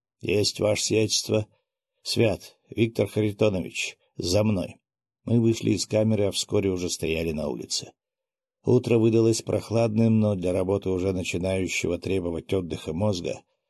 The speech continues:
это было даже хорошо. «Свят, дуй к Кате и помоги ей с организацией места для проживания людей Лазарева. Думаю, хорошо будет их поселить километрах в пяти от Кристалла на той стороне реки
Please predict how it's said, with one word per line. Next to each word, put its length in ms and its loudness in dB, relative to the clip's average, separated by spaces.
это 260 2
было 280 2
даже 340 -2
хорошо. 480 -8
«Свят, 500 0
дуй 300 2
к 80 -18
Кате 480 0
и 120 2
помоги 440 4
ей 80 4
с 120 -2
организацией 680 2
места 380 2
для 140 2
проживания 580 2
людей 320 0
Лазарева. 580 -4
Думаю, 360 6
хорошо 420 2
будет 280 2
их 160 2
поселить 440 0
километрах 580 2
в 60 -20
пяти 280 2
от 140 2
Кристалла 640 2
на 140 -2
той 180 2
стороне 420 0
реки 460 0